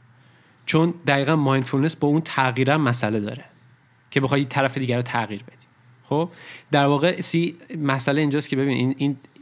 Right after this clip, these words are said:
چیز خیلی داخلیه، خیلی اینترناله، اکسترنال نیست. خب، این یعنی وقتی، وقتی در، در مورد اون رابطه صحبت می‌شه با اون زوج مقابل و زوج مقابل واقعاً ناآگاهه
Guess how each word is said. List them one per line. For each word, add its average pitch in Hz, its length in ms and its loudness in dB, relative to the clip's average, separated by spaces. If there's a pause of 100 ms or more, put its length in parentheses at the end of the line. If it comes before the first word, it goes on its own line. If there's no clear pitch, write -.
(140)
چیز - 240 0
خیلی 151 280 0
داخلیه، 117 580 0
خیلی 127 180 -2
اینترناله، 110 640 0 (540)
اکسترنال 117 540 0
نیست. 98 360 -6
خب، 127 300 0
این 151 220 0
یعنی 143 280 2 (340)
وقتی، 147 400 0 (1080)
وقتی 127 240 -2
در، 131 220 2 (160)
در 127 120 2
مورد 131 220 2
اون 131 220 2 (220)
رابطه 127 320 0
صحبت 120 400 0
می‌شه 120 360 0
با 120 140 -4
اون 123 140 2
زوج 120 280 0
مقابل 117 440 -2
و 127 60 2
زوج 127 240 0
مقابل 131 320 0
واقعاً 139 480 0
ناآگاهه 131 760 2